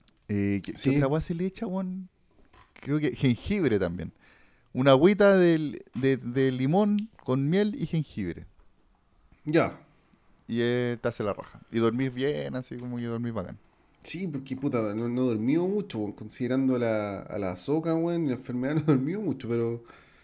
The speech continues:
Speaker 1: La Soca, weón.
Speaker 2: Sí. Tal cual, Taquillator.
Speaker 1: Pero bueno,
Speaker 2: ¿Qué?
Speaker 1: Taquillator.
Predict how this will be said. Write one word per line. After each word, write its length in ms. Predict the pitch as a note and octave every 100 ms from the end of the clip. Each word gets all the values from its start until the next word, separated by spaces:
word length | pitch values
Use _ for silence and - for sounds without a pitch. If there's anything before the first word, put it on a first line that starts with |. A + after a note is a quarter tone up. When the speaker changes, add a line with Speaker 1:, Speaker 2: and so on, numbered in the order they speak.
| - - -
Speaker 1:
La 120 | E2+
Soca, 300 | - G2 G2
weón. 360 | F2+ F2 E2 F2+ -
Speaker 2:
Sí. 240 | - F3+ E3 - - - - _ _ - _ _ _ _ _ _ _ _ - -
Tal 160 | - C3+
cual, 160 | C3 -
Taquillator. 460 | G#2 G2 F#2 - -
Speaker 1:
Pero 200 | A2+ A2+
bueno, 180 | A#2+ A#2+
Speaker 2:
¿Qué? 60 |
Speaker 1:
Taquillator. 420 | A#2 G#2+ F2+ -